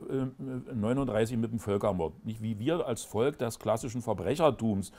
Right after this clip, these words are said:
müssen doch bitte im neunzehnten Jahrhundert führend sein und auch möchten bitte unseren ersten Völkermord des Jahrhunderts haben.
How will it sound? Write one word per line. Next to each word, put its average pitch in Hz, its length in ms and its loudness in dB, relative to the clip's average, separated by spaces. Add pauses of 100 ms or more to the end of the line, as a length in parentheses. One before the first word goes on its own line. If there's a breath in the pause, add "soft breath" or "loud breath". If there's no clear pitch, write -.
(160 loud breath)
müssen 123 220 -4
doch 110 120 2
bitte 117 240 2
im 113 140 2
neunzehnten 110 460 0
Jahrhundert 104 460 0
führend 127 340 6
sein 87 220 0
und 101 60 -6
auch 101 140 -6 (260 loud breath)
möchten 117 320 0
bitte 127 200 2
unseren 107 300 0
ersten 104 320 -4
Völkermord 113 580 4
des 92 160 -6
Jahrhunderts 87 500 0
haben. 80 220 0